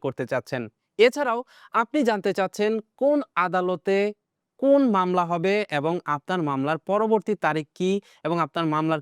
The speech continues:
কি ফয়সালা হয়েছে, এই সকল বিষয়ের স্ট্যাটাস যদি আপনি জানতে চান, এখন থেকে ঘরে বসে মোবাইল ফোনেই কিন্তু আপনি জানতে পারবেন। কিভাবে আপনারা এই কাজটা করবেন সেটা আজকের ভিডিওতে দেখাবো। মূল ভিডিওতে যাওয়ার আগে রিকোয়েস্ট করব ভিডিওটিতে লাইক দিয়ে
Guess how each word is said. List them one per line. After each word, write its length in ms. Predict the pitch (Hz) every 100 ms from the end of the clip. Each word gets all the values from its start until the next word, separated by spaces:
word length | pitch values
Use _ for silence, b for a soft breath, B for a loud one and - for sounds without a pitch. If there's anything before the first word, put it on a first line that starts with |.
| -
কি 80 | 233
ফয়সালা 380 | 208 175 180 170
হয়েছে, 220 | 170 170 214 -
এই 80 | 233 254
সকল 200 | 233 240 160
বিষয়ের 240 | 147 160 151
স্ট্যাটাস 340 | - 175 208 175
যদি 140 | 175 160
আপনি 120 | 143 131
জানতে 200 | 123 120 131
চান, 120 | 185 233 b b 151
এখন 140 | 156 202
থেকে 160 | 208 214 139
ঘরে 160 | 139 151
বসে 160 | 156 170
মোবাইল 200 | 135 135 135
ফোনেই 200 | 175 202
কিন্তু 140 | 190 135
আপনি 100 | 110 113
জানতে 200 | 110 107 107
পারবেন। 260 | 110 107 120 - B B B B
কিভাবে 260 | 247 269 277
আপনারা 180 | 247 233 226
এই 60 |
কাজটা 200 | 220 - 208
করবেন 180 | 214 220 214
সেটা 140 | 190 185
আজকের 200 | - 170
ভিডিওতে 260 | 160 160 160 151
দেখাবো। 240 | 185 190 220 143
মূল 160 | 151 226 233
ভিডিওতে 240 | 254 247
যাওয়ার 160 | 202 170
আগে 80 | 170 165
রিকোয়েস্ট 240 | 151 165 -
করব 140 | 165 170 160
ভিডিওটিতে 340 | 139 127 127 123 123
লাইক 140 | 180 180
দিয়ে 160 | 196